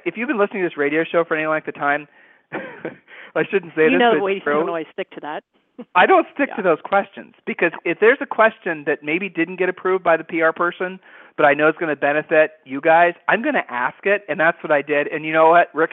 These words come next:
Speaker 1: Sharga was awesome 'cause, you know, Rick Sharga uh, works for auctions dot com, uh, and auctions dot com is owned by, and I knew all this, uh, it was st-, founded by two Australian guys who have a real estate background.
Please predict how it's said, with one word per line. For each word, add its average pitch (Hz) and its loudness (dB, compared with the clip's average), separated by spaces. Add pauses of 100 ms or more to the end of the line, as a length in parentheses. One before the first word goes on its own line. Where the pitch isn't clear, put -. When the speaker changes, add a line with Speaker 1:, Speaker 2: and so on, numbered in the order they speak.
Speaker 1:
Sharga 143 2
was 120 -4 (120)
awesome - -4 (440)
'cause, 180 0 (440)
you 190 -8
know, 208 2 (200)
Rick 180 2 (140)
Sharga 185 4 (220)
uh, 147 4
works 156 0
for 156 2
auctions 156 2
dot 160 2
com, 131 -4 (480)
uh, 127 0 (120)
and 139 -4
auctions 170 0
dot 214 2
com 147 -2
is 123 -14
owned 143 -2
by, 131 0
and 131 -6
I 147 -4
knew 208 -4
all 160 4
this, 139 0 (280)
uh, 127 -2
it - -20
was 135 -12
st-, - -4
founded 151 -2
by 147 0
two 190 -4
Australian 160 -2
guys 120 -4 (360)
who 175 2
have 180 0
a 185 0
real 180 2
estate 151 -4
background. 113 -6